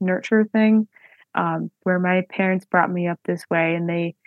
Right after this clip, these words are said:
showed me that I can do hard things. Um, and that's where the confidence came from. It's been life-changing.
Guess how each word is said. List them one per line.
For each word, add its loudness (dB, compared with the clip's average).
showed 4
me 2
that 4
I 2
can -4
do -2
hard 2
things. -2
Um, -4
and -6
that's -8
where 0
the -6
confidence -4
came -4
from. -8
It's -14
been -2
life-changing. -8